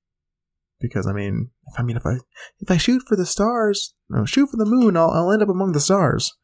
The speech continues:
But it's not all, <laughs> it's not that simple. And having the goal of being absolutely perfect,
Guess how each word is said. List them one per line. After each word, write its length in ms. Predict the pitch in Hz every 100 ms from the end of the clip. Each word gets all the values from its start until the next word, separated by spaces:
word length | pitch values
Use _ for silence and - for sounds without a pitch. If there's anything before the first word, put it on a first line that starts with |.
| _ - _ _ _ _
But 280 | - 135 120 -
it's 400 | 143 - - 165
not 200 | 156 165
all, 180 | 156 -
<laughs> 20 |
it's 240 | - -
not 140 | 143 143
that 140 | 120
simple. 400 | - 113 - - _ _ _ _ _ _ _ _ -
And 500 | 127 123 123 120 113 - _ _ _ -
having 360 | - 131 143 147
the 80 |
goal 360 | 120 117 123 120
of 120 | 107
being 280 | 110 107 107 -
absolutely 720 | 120 123 - - 113 - -
perfect, 540 | - 135 123 98 -